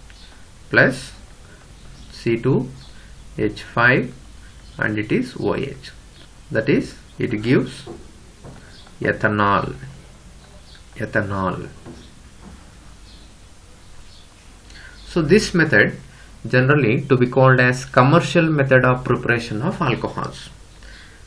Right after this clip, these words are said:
That is the commercial method, because it gives the more yield of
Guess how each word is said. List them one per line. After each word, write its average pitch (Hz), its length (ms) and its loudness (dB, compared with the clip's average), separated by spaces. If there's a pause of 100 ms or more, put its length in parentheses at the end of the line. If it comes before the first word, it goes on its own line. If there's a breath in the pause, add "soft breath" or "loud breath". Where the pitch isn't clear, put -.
(160 loud breath)
That - 160 -2
is - 320 0 (480 soft breath)
the 160 140 0
commercial 135 560 2
method, 104 340 -4 (360)
because 131 540 0 (360 loud breath)
it 127 220 -2
gives 170 320 4
the 160 100 4
more 156 680 4
yield 143 380 4
of 131 320 2